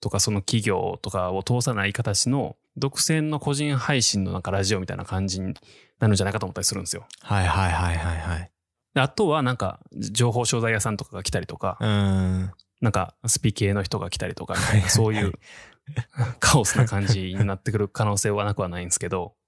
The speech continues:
Speaker 2: 確かに確かに。
Speaker 1: 多分なんかそういう方向性なんじゃないかなと思いますね。なんかめちゃめちゃハイバリューなクラブハウサーがやるルームだけが残って、それ以外は危機戦に回っていく世界観なんちゃうかなと思ったりします。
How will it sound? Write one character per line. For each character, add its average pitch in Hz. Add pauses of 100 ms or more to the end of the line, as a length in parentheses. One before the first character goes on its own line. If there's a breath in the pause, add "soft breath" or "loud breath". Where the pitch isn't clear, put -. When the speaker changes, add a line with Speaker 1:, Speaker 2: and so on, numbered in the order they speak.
(120)
Speaker 2:
確 101
か 98
に 90
確 92
か 92
に。 82
Speaker 1:
多 151
分 131
な 117
ん -
か 104
そ 117
う 120
い 120
う 120
方 131
向 123
性 120
な 98
ん 92
じ 92
ゃ 92
な 92
い 90
か 95
な 92
と 87
思 90
い 90
ま -
す -
ね。 98
な 117
ん -
か -
め 110
ち 117
ゃ -
め 117
ち -
ゃ 123 (420 loud breath)
ハ -
イ 175
バ 175
リ 147
ュ 123
ー -
な 120 (140)
ク -
ラ 117
ブ 113
ハ 117
ウ 110
サ 101
ー -
が 98
や 95
る 101 (440)
ル 113
ー -
ム 110
だ 104
け 107
が 95
残 98
っ 92
て、 98
そ 107
れ 104
以 104
外 95
は 90 (120)
危 -
機 110
戦 95
に 95
回 98
っ - (180)
て 95
い 92
く 101
世 104
界 98
観 98
な -
ん -
ち -
ゃ -
う 90
か 95
な 98
と 95
思 -
っ -
た -
り -
し -
ま -
す。 -